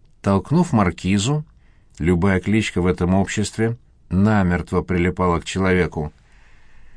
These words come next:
На вонючей тряпке, служившей постелью, женщина включила фонарик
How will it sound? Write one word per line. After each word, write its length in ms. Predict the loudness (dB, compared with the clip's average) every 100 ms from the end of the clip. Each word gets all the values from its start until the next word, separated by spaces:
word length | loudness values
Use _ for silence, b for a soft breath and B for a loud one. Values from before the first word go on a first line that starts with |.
| b b
На 140 | 0 2
вонючей 400 | 4 4 2 0
тряпке, 460 | 2 2 0 -4
служившей 600 | 0 0 2 0 0 0
постелью, 720 | 0 -2 0 0 2 0 -2 -8 b b b b -4
женщина 540 | 0 2 2 0 0
включила 460 | 0 -2 0 0 0
фонарик 580 | 0 0 2 0 -4